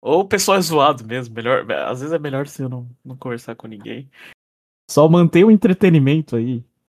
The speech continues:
Não que eu acho que, eu acho legal você entrar nessa cultura do, eh, da Coreia, porque eu acho que isso aí é um mundo mui-, muito perigoso. <laughs>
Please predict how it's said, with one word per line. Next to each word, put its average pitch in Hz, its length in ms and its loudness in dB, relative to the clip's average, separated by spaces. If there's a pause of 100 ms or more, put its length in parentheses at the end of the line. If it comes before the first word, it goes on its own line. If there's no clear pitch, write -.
(480)
Não 214 220 2
que - 120 0
eu 381 100 4
acho 330 240 2
que, 320 80 -12 (200)
eu 214 140 -4
acho 233 220 -6
legal 151 380 -4
você 123 320 -16
entrar 127 260 -10
nessa 127 240 -14
cultura 127 440 -16
do, 120 160 -18 (600)
eh, 107 800 -10
da 120 120 -4
Coreia, 123 340 -2
porque - 180 -12
eu 151 80 0
acho 151 160 -8
que - 80 -12
isso 160 160 -8
aí 147 80 0
é - 20 -2
um 147 140 -6
mundo 156 260 -6
mui-, 147 200 -4
muito 147 300 -6
perigoso. 139 600 0 (380)
<laughs> - 800 -6